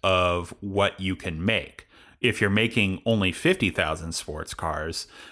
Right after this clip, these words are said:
then you're leaving capacity on the table that could be better utilized. But then once you go the other direction, once you start having to try and make a hundred and ten thousand sports cars,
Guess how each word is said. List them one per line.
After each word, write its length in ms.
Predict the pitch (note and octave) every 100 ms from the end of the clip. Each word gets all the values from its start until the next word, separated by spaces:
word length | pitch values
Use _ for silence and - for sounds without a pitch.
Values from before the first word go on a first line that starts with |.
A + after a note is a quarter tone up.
| -
then 340 | A2 G#2+ G2+
you're 440 | F#2+ G#2+ G#2 G2 - - _ _ -
leaving 440 | A2+ C3+ A#2+ G#2
capacity 720 | F2+ G#2+ A#2 A2 - G#2 G2+
on 200 | F#2+ F#2
the 80 | F2
table 440 | - A#2 A2 F#2
that 180 | F#2 F2+
could 140 | G#2 F2+
be 100 | E2+
better 320 | F2 E2+ D#2+
utilized. 880 | F2+ C3+ F#2+ - B1+ - - - - - - - -
But 160 | A2+
then 280 | A#2 A2 G#2
once 260 | A#2+ B2 -
you 100 | G#2
go 480 | A2+ G#2+ G2 F#2
the 220 | F2+ F#2+ G#2+
other 280 | F#3 G3
direction, 640 | G2+ F2+ F2 - - E2 E2+
once 320 | G#2+ B2+ -
you 80 | A2+
start 420 | - - G2+ G#2
having 440 | - G#2+ G2 G2 F#2
to 100 | -
try 360 | - - G2
and 200 | G#2 F#2+
make 400 | F#2+ F#2 E2+ - - - - _ -
a 120 | G2
hundred 400 | - G#2+ G2 F2
and 200 | D#2 E2
ten 380 | - C#3+ F#3 G2+
thousand 560 | - F2 E2 E2 E2
sports 460 | - - F#2+ E2+ -
cars, 580 | - E2 E2 E2 F2+